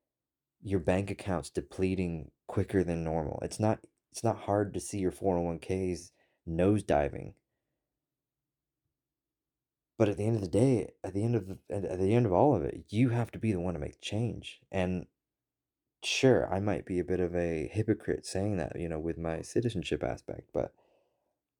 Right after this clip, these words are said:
I am gonna be making that change. As I mentioned, I am currently looking into becoming a dual citizen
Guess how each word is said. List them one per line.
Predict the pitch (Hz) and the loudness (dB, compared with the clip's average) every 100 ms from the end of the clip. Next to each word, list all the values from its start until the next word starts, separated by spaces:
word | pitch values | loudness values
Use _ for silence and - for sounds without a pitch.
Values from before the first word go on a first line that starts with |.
| _ _ - _ | _ _ -20 _
I | 104 | 4
am | 120 117 | 6 6
gonna | 101 | 2
be | 90 95 | 2 0
making | 85 82 78 | 0 -4 -6
that | 71 | -10
change. | - - - - _ _ _ _ _ _ _ _ _ _ _ _ _ _ _ _ - - | -12 -14 -14 -18 _ _ _ _ _ _ _ _ _ _ _ _ _ _ _ _ -20 -6
As | 92 | 2
I | 101 | 2
mentioned, | 98 104 - | 2 0 -4
I | 90 | -2
am | 95 104 | -2 -2
currently | - 95 82 | 0 -2 -2
looking | 82 87 85 82 80 _ | -2 -4 -4 -8 -10 _
into | - 85 - 85 80 76 _ _ | -10 -10 -8 -6 -6 -8 _ _
becoming | - - 80 78 | -14 -8 -8 -8
a | 80 | -10
dual | 78 82 | -8 -8
citizen | 71 78 73 73 71 | -6 -8 -6 -8 -8